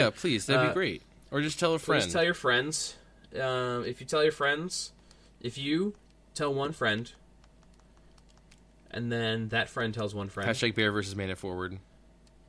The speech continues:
Speaker 2: Uh, hashtag Bear versus Man Forward. And then math happens. And, uh, we're super popular and we can make more stuff for you guys. So
Speaker 1: Oh, that'd be sick.
Speaker 2: that would be so dope.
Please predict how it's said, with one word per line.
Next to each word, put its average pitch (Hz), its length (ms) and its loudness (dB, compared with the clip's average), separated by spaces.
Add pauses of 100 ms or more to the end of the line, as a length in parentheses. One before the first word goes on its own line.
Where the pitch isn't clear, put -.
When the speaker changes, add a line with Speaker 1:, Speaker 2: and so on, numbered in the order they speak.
(460)
Speaker 2:
Uh, 110 360 0
hashtag 127 760 -6
Bear 127 160 -2
versus 131 300 -8
Man 131 180 -8
Forward. 131 440 -2 (420)
And 131 160 -4
then 147 120 0
math 160 280 2
happens. 98 760 -2 (460)
And, 107 560 0
uh, 110 320 2 (880)
we're 120 500 4
super 131 540 -4
popular 139 580 0
and 120 340 -2
we 120 140 -4
can 127 420 -6 (380)
make 131 220 -6
more 139 140 -6
stuff - 220 -6
for - 80 -8
you 95 100 -6
guys. 95 280 -12 (240)
So 117 380 -6 (100)
Speaker 1:
Oh, 120 40 -10
that'd 104 140 -8
be 147 60 -8
sick. - 440 -6 (880)
Speaker 2:
that 135 120 -2
would 180 120 -2
be 202 120 0
so 208 320 -2
dope. 220 560 -2